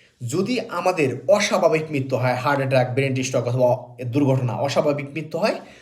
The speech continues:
তাহলে যেরকম ধরেন যে আমরা এত টাকা পাবো, যেরকম এক লাখেরও পাবো, এক্সাম্পল রাখি। আর যদি আমরা স্বাভাবিক মৃত্যু হয়, আছে না, এমনি এই মৃত্যু হয়ে গেছে বয়স হইয়া, তাহলে যেরকম ধরেন যে এ-, এর একটা অ্যাকাউন্ট, অ্যামাউন্ট পাবো, এক্সাম্পল রাখি।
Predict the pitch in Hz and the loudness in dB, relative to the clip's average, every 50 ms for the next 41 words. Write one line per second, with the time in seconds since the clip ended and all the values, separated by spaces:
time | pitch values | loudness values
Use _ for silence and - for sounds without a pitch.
0 | - _ _ - 147 143 156 151 156 147 160 156 - 180 160 139 135 147 147 147 | -20 _ _ -4 -2 0 2 0 0 0 -4 -4 -6 -6 -6 -4 -2 -2 -2 -2
1 | 147 135 131 131 139 127 - - 131 147 135 139 135 127 127 127 123 131 131 143 | -2 -2 0 0 0 0 0 0 -2 -2 -2 0 0 0 0 0 0 0 0 0
2 | 147 143 - - 139 120 120 135 123 120 120 117 117 117 117 - - - 123 127 | 0 0 0 0 -2 -2 -2 -2 -2 -2 -2 -2 -4 -6 -8 -10 -10 -6 -4 0
3 | 139 131 113 101 - - - - - - _ _ _ _ _ _ _ _ _ _ | 0 0 0 0 -2 -6 -10 -14 -20 -20 _ _ _ _ _ _ _ _ _ _
4 | _ _ _ - - - - - - - _ _ _ _ _ - 147 147 131 123 | _ _ _ -20 -20 -20 -20 -20 -20 -20 _ _ _ _ _ 0 2 2 4 2
5 | 120 - - - 151 156 175 175 170 170 - - - - 185 180 175 170 - - | 0 -2 -6 -6 -2 0 0 0 0 -2 -4 -2 0 2 2 2 2 0 -2 -4
6 | 180 170 - - 175 143 156 135 139 135 - - - - _ - 156 160 - 220 | -6 -6 -4 -4 -2 0 2 0 0 -2 -6 -12 -18 -20 _ -10 -6 -4 -2 -2
7 | 196 127 - - - - - - - - 147 156 160 156 156 151 147 143 139 135 | -2 -2 -4 -6 -10 -18 -20 -20 -10 -6 -4 -4 -2 -2 0 0 0 2 2 2
8 | 127 127 120 123 123 120 123 120 120 113 113 104 - 120 117 113 110 - - 107 | 2 2 2 0 -2 -2 -2 -2 -2 -2 -2 -4 -4 -2 0 0 0 -2 -4 -6
9 | 98 - - - - _ _ _ - - - 151 156 156 151 151 156 151 175 160 | -6 -8 -10 -12 -20 _ _ _ -12 -6 -2 0 2 2 2 0 -2 -2 -4 -2
10 | 147 143 139 135 131 135 131 131 - - - - - - _ _ _ _ _ _ | -2 -2 -2 -2 -2 -2 -4 -4 -6 -10 -14 -18 -20 -20 _ _ _ _ _ _
11 | _ - 117 - 170 160 151 156 - - - 123 - 151 139 - 135 135 135 131 | _ -10 -8 -2 0 0 0 -2 -4 -8 -6 -2 0 0 0 2 0 -2 -2 -2
12 | 135 131 127 131 127 127 120 127 123 117 113 113 - - - - - - 143 135 | -2 -2 0 2 2 2 0 0 -2 -2 -2 -6 -8 -10 -16 -20 -12 -8 -2 0
13 | 147 131 113 101 101 101 98 | 0 0 0 -2 -4 -8 -12